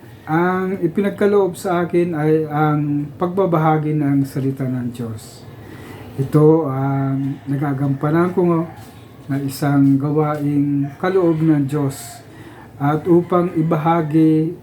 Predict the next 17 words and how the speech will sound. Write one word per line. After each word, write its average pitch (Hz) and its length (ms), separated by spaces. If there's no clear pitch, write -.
sa 165 480
nakakarami 160 1120
ang 175 240
salita, 165 640
at 156 260
ito 156 400
ay 147 480
tuloy-tuloy 185 840
na 165 220
paalaala 139 720
sa 139 260
atin 139 460
upang 156 1000
maghatid 175 560
sa 147 340
atin 143 480
sa 135 560